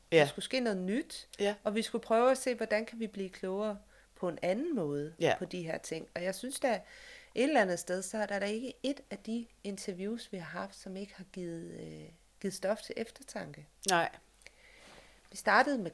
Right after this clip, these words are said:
Speaker 2: Claus
Speaker 1: Ja.
Speaker 2: Roager, som er enneagram-ekspert, kan
Speaker 1: Ja.
Speaker 2: man vel godt sige, han er.
Speaker 1: Ja.
Speaker 2: Han var ret fed at snakke med, synes jeg.
Speaker 1: Han var virkelig sjov.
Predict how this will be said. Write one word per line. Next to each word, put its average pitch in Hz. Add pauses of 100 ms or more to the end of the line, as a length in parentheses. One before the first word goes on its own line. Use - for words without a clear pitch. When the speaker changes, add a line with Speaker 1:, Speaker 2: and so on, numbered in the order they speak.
(100)
Speaker 2:
Claus -
Speaker 1:
Ja. 156
Speaker 2:
Roager, 185 (180)
som 175
er 160
enneagram-ekspert, 170 (180)
kan 160
Speaker 1:
Ja. 151
Speaker 2:
man 156
vel 151
godt 151
sige, 165
han 151
er. 131 (400)
Speaker 1:
Ja. 147 (600)
Speaker 2:
Han 196
var 196
ret -
fed 185 (100)
at -
snakke -
med, 156
synes 175
jeg. 180
Speaker 1:
Han 190
var 175
virkelig 156
sjov. 131